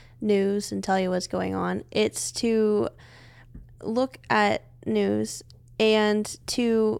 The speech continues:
look at the inconsistencies and to ask the bigger questions.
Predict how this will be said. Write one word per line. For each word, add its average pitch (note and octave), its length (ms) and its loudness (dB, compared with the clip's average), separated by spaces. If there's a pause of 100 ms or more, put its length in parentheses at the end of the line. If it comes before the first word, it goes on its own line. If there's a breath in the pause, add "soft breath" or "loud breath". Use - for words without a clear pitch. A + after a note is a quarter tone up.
look B3 220 -2
at C4 80 0
the A#3 140 2
inconsistencies G3+ 880 -4 (100)
and G#3+ 360 2
to G#3+ 340 0
ask G3+ 320 -2
the G#3+ 80 -2
bigger G3 260 -4
questions. - 640 -8